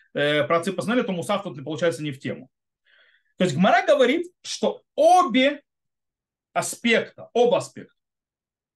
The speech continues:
Аспект праотцов, то есть, э, спонтанности, э, живости молитвы, э, идущей снизу вверх от души человека,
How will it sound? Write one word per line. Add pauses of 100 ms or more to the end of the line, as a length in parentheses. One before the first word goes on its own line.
(180)
Аспект
праотцов,
то
есть,
э,
спонтанности,
э,
живости
молитвы,
э, (580)
идущей
снизу
вверх
от
души
человека,